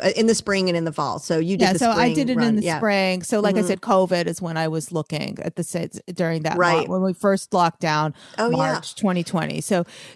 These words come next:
Speaker 2: it's been about a, a full year. So in April, yeah, it'll be a full year.
Speaker 1: So I think, um, we're gonna end up with a lot of artists and creative people who end up hearing this episode.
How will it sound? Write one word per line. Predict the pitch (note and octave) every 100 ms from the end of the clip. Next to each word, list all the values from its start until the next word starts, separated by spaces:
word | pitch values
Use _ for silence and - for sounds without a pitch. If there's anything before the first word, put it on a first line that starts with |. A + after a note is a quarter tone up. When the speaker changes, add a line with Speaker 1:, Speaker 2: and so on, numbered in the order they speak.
| _
Speaker 2:
it's | G#3 -
been | - G3+
about | F#3+ F3 E3 -
a, | E3+
a |
full | - - - A3 G#3 G3
year. | F#3+ F3 F3
So | - F#3 E3 F3
in | F#3 F3+
April, | F3 F3 - E3+ D#3+ D#3 D3 - - _ _ _
yeah, | F3+ E3+ C3+ D3+
it'll | D#3+
be | E3 D#3
a |
full | - E3+
year. | F#3+ G#3 D#3+ _ _ _ _ _ _ _
Speaker 1:
So | - D4+
I | - F#4+
think, | - G4+ - _ _ _
um, | A3+ A3 G3+ G3 -
we're | A3
gonna | A#3 G#3+
end | F#3 F#3
up | E3+
with | F#3 E3+
a |
lot | D#3+ E3 E3
of | D#3+ D#3+
artists | E3 E3 E3 D#3+ -
and | E3+ E3
creative | - D#3+ D#3+
people | D3 E3 D#3+
who | E3 C#3+
end | D#3
up | D3+
hearing | - D3 D#3 F#3+
this | B3+ C4
episode. | C4+ C4+ D4 C#4 C#4